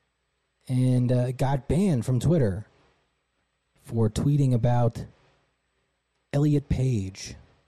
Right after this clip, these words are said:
and how he's a woman who cut her boobs off. His words, not mine.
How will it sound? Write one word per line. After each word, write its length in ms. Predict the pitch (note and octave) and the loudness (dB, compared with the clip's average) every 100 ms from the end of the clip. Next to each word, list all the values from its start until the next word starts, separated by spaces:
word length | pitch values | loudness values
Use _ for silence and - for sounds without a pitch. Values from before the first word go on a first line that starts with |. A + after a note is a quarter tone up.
| _ _ _ _ _ _ | _ _ _ _ _ _
and 240 | - A2+ F#2 | -4 -2 0
how 560 | A2 A#2+ A#2+ A2+ G#2+ - _ _ _ _ _ _ _ _ _ _ _ _ _ _ _ _ _ _ _ _ _ _ _ - | 0 2 2 2 0 -4 _ _ _ _ _ _ _ _ _ _ _ _ _ _ _ _ _ _ _ _ _ _ _ -8
he's 420 | C3+ - C#3 B2+ | -8 -4 -2 0
a 120 | A#2+ A2 | 2 2
woman 380 | A#2+ A2+ G#2+ | 2 0 0
who 120 | G2 A2 | -2 -4
cut 240 | - A2+ | -2 -2
her 80 | G2+ | 0
boobs 400 | G2 G#2 G#2+ - | 0 0 0 -4
off. 380 | F#2+ - - _ _ _ _ _ _ _ _ _ _ _ _ - | -10 -12 -20 _ _ _ _ _ _ _ _ _ _ _ _ -8
His 280 | - D3+ B2+ | 0 0 0
words, 400 | A2+ G2+ G2 - | -2 0 -2 -4
not 220 | G#2+ A2 | -2 0
mine. 400 | G#2+ G2 F#2+ A#2 | -2 -2 -4 -12